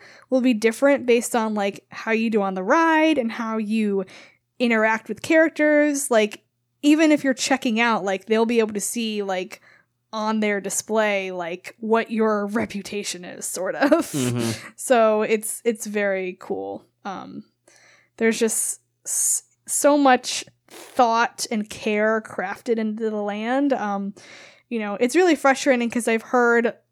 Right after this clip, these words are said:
Speaker 1: a lot of stuff recently about how it's a failure and, "Oh, why did they create a new land that no one knows? And why don't they just build, like, the planets that we all are used to and we grew up with?" And I'm like,
Speaker 2: I'm gonna laugh when Batuu shows up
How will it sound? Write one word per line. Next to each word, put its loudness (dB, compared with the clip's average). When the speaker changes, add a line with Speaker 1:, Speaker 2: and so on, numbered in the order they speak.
Speaker 1:
a 2
lot 0
of -4
stuff -2
recently -4
about -8
how -6
it's -12
a -16
failure 4
and, -2
"Oh, 8
why 4
did 4
they 2
create 0
a -2
new -2
land 2
that 0
no -2
one -2
knows? 2
And 2
why -2
don't -2
they 2
just -2
build, 4
like, 0
the -4
planets -2
that 0
we -2
all 0
are -8
used 0
to 4
and 0
we -2
grew -2
up 2
with?" 4
And 0
I'm -2
like, -2
Speaker 2:
I'm 2
gonna 0
laugh -4
when -2
Batuu -4
shows -2
up 0